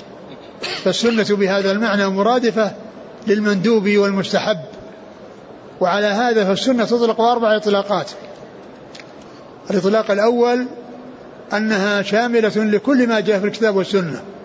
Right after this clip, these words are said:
فهذه طريقة الرسول صلى الله عليه وسلم، وهذا منهج الرسول عليه الصلاة والسلام. والثانية كونها مرادفة للحديث، والثالثة كونها في مقابل البدعة، والرابعة كونها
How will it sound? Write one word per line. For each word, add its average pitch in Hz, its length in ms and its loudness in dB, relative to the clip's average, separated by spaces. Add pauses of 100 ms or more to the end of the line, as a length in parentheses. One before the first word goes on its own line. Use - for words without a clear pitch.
(720)
فهذه 196 420 2
طريقة 214 440 0
الرسول 196 380 2
صلى 220 120 0
الله 196 180 2
عليه 233 40 4
وسلم، 240 260 2
وهذا 214 300 2
منهج 202 280 2
الرسول 208 400 2
عليه 202 180 2
الصلاة 196 200 2
والسلام. 175 280 0 (800)
والثانية 233 680 2 (600)
كونها 214 400 2
مرادفة 220 520 2
للحديث، 220 500 2 (1000)
والثالثة 220 580 2
كونها 226 480 2
في 220 100 2
مقابل 233 400 2
البدعة، 214 500 0 (840)
والرابعة 208 520 2
كونها 214 680 2